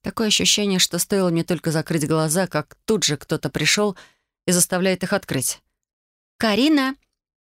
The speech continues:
Сирена схватила краешек одеяла и потянула в сторону, оголяя мою филейную часть. Сквознячок из приоткрытого окошка тут же прошёлся по коже. Сразу стало прохладно и зябко.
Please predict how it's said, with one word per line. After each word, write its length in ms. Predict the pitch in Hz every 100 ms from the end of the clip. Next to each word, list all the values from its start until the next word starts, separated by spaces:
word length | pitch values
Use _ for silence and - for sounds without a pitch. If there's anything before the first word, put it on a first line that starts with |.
| _
Сирена 340 | - 226 214 190
схватила 500 | - 185 185 196 180
краешек 400 | 185 180 - 175
одеяла 480 | 160 185 202 202
и 20 | 165
потянула 460 | 170 - 190 175
в 60 | 165
сторону, 400 | - 202 175 165
оголяя 360 | 156 170 185
мою 200 | 165 156
филейную 440 | 151 165 165 165 165
часть. 420 | - 135 - - _ _ _ _ _ _
Сквознячок 680 | - 180 165 175 - 208 -
из 140 | 156
приоткрытого 680 | - 165 165 - 175 - 156
окошка 380 | 151 165 - 156
тут 200 | - 185
же 100 | 147
прошёлся 480 | - 139 135 123 -
по 140 | -
коже. 360 | - 135 - - _ _ _ _ _
Сразу 300 | - 180 156
стало 300 | - 165 156
прохладно 600 | - 151 170 185 170 143
и 20 |
зябко. 460 | 135 - - -